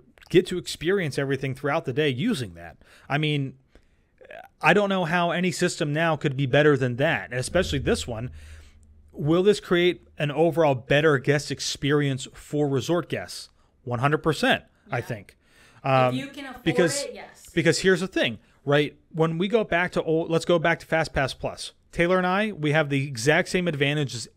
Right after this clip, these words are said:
Speaker 1: any resort guest staying on property. Um, even when we're not, when we're sitting at home, uh, on our butts, and we get on to look and book fast passes, guess what? Um, we have the same advantage of resort guests,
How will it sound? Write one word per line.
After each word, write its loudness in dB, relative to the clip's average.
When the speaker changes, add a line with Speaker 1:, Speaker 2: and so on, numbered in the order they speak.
Speaker 1:
any -2
resort 2
guest 0
staying -2
on -2
property. 0
Um, 0
even 2
when -2
we're -2
not, -2
when 0
we're 4
sitting 2
at 2
home, -2
uh, -2
on 0
our 4
butts, -2
and -2
we 2
get 2
on 2
to 2
look 2
and -4
book 0
fast 2
passes, -4
guess -4
what? -4
Um, -4
we 2
have 6
the 0
same 0
advantage 0
of -4
resort 2
guests, -10